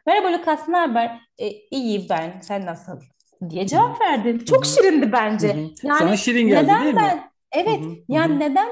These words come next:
Speaker 1: ben işte Almanca'da bu tarz konuşaca-, konuşabilecekken
Speaker 2: Evet, o
Speaker 1: neden
Speaker 2: önemli bir,
Speaker 1: korkuyorum
Speaker 2: önemli bir
Speaker 1: ki?
Speaker 2: bariyer. Onu
Speaker 1: İnsanlar
Speaker 2: aştıktan
Speaker 1: hiç
Speaker 2: sonra
Speaker 1: takılmıyorlar aslında. Bu
Speaker 2: hafiflediğini
Speaker 1: tamamen
Speaker 2: hissediyorsun.
Speaker 1: benimle ilgili.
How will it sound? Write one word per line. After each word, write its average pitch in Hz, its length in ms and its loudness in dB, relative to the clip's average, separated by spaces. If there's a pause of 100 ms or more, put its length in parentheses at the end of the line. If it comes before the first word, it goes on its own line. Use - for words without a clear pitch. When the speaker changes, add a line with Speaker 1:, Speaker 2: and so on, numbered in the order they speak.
Speaker 1:
ben 339 320 -6
işte - 500 -10
Almanca'da 202 720 -8
bu 214 100 -8
tarz 214 360 -10
konuşaca-, 170 600 -14 (220)
konuşabilecekken 185 920 -4
Speaker 2:
Evet, 185 180 0
o - 20 0
Speaker 1:
neden 208 140 2
Speaker 2:
önemli 214 280 0
bir, - 60 -
Speaker 1:
korkuyorum 247 340 2
Speaker 2:
önemli 196 240 0
bir 180 100 0
Speaker 1:
ki? 151 120 -2
Speaker 2:
bariyer. 135 300 -4
Onu 160 220 -8
Speaker 1:
İnsanlar - 80 -4
Speaker 2:
aştıktan 453 400 -6
Speaker 1:
hiç - 100 -8
Speaker 2:
sonra 359 180 -6
Speaker 1:
takılmıyorlar 381 640 -2
aslında. 190 560 -6
Bu 220 80 -4
Speaker 2:
hafiflediğini 339 400 -2
Speaker 1:
tamamen 320 220 -6
Speaker 2:
hissediyorsun. 277 540 -2
Speaker 1:
benimle 392 260 -4
ilgili. 202 540 -8